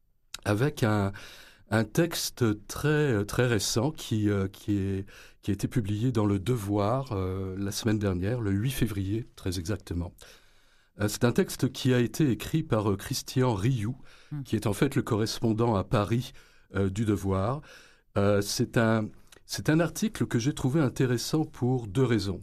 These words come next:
Speaker 1: D'abord, parce qu'effectivement, il parle à nouveau d'urbanisme, mais sous un angle très,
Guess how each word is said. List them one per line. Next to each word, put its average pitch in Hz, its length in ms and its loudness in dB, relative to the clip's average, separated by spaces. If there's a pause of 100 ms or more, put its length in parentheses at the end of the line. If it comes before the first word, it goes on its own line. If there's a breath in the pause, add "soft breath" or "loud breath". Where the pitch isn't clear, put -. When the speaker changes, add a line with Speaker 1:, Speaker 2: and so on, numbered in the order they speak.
Speaker 1:
D'abord, 104 380 0 (440 loud breath)
parce 92 180 -2
qu'effectivement, 113 440 -2
il 101 100 -2
parle 113 260 2
à 104 60 4
nouveau 104 320 0
d'urbanisme, 104 760 0
mais 104 100 0
sous 104 240 -4
un 101 140 2
angle 107 320 -2
très, 123 500 0